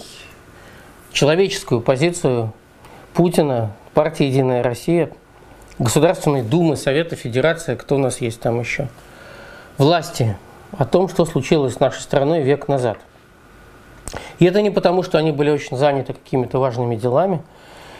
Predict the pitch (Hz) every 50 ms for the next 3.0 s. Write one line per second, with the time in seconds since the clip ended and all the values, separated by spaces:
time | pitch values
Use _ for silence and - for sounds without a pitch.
0 | - - - 143 135 135 131 - 147 135 - 156 127 123 117 113 123 147 170 185
1 | 175 160 147 127 117 113 107 120 123 127 139 135 - - 143 131 123 117 98 -
2 | - - - - 139 - - - 127 127 113 117 135 139 156 180 185 160 - -